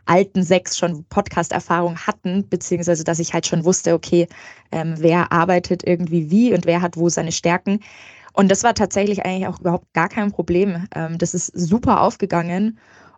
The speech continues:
Und, ähm, habe auch immer gesagt, wenn jemand doch irgendwie unzufrieden ist, kommt zu mir her.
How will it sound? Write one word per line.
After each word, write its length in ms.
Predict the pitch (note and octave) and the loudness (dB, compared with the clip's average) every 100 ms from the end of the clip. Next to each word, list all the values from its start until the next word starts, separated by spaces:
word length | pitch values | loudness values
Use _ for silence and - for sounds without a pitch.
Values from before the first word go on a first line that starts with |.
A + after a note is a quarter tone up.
| _ - | _ 2
Und, 680 | F#3 F3+ F3+ F3 E3+ E3+ - | 6 6 4 0 -2 -4 -2
ähm, 560 | E3+ E3 E3 E3 E3 - | 2 2 0 -4 -8 -2
habe 160 | G3 G#3 | 0 2
auch 80 | |
immer 180 | - A3+ | 2 2
gesagt, 360 | G#3+ G3+ G#3+ - | 0 0 -2 -2
wenn 120 | G3 | -2
jemand 300 | G3 G3 G3 | 0 0 0
doch 140 | A3 | -2
irgendwie 320 | - A3+ G#3+ A3 | 0 -2 -2 -2
unzufrieden 540 | A#3 A#3 - A3 G3+ | -2 -4 -4 -4 -2
ist, 300 | G#3 G3+ - - | -2 -4 -8 -8
kommt 260 | - A3 A3 | 0 2 2
zu 140 | - | 0
mir 100 | G#3+ | 0
her. 360 | G3 F#3+ G#3+ | 2 2 0